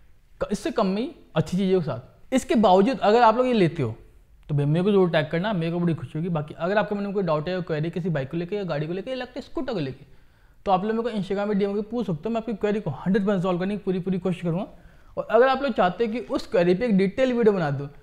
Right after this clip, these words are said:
तो ही मेरे को बता सकते हो, मैं अपनी इन्फॉर्मेशन जुटा के आपके लिए डिटेल वीडियो लेके आ जाऊँगा, ताकि आप लोगों को डिटेल इन्फॉर्मेशन मिल जाए in a limited period of time और in a video format, ताकि आप लोगों को जब मन करे आप लोग देख सको। और अगर आपकी कभी श्रद्धा हो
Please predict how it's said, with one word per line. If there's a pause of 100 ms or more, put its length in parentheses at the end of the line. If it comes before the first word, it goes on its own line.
(300)
तो
ही
मेरे
को
बता
सकते
हो,
मैं
अपनी
इन्फॉर्मेशन
जुटा
के
आपके
लिए
डिटेल
वीडियो
लेके
आ
जाऊँगा, (360)
ताकि
आप
लोगों
को
डिटेल
इन्फॉर्मेशन
मिल
जाए (280)
in
a
limited
period
of
time (380)
और
in
a
video
format, (240)
ताकि
आप
लोगों
को
जब
मन
करे (320)
आप
लोग
देख
सको। (480)
और
अगर
आपकी
कभी
श्रद्धा
हो